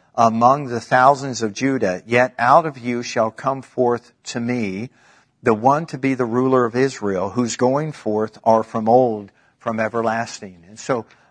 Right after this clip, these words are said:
Micah, seven hundred years prior to Caesar Augustus decreeing that a census was gonna be taken and putting everyone in motion,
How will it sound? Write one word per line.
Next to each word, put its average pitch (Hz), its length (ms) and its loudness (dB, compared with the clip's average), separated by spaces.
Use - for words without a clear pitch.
Micah, 131 520 4
seven 170 580 -2
hundred 147 640 -4
years 117 480 -6
prior 131 680 0
to 123 100 -6
Caesar 143 460 0
Augustus 120 800 -6
decreeing 165 960 -2
that 120 420 2
a 120 80 -6
census 151 540 -8
was 135 180 -4
gonna 127 200 -4
be 120 140 -4
taken 127 500 -4
and 107 240 -8
putting 131 320 -2
everyone 156 540 0
in 147 200 -6
motion, 120 840 -4